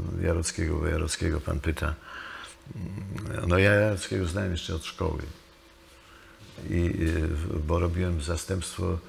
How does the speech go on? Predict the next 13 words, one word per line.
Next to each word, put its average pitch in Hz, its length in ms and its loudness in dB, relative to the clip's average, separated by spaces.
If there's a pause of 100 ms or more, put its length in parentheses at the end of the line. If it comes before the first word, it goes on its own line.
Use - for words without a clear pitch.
(280)
jak 80 220 0
Olo 87 240 4
poszedł 85 420 -4
do, 87 240 -4
bo 82 200 0 (340)
byliśmy 82 440 0
na 82 120 0
dwóch 82 220 -2
różnych 85 340 0
latach. 82 340 0
Ja 78 120 0
byłem 82 240 -2
niżej, 76 360 -2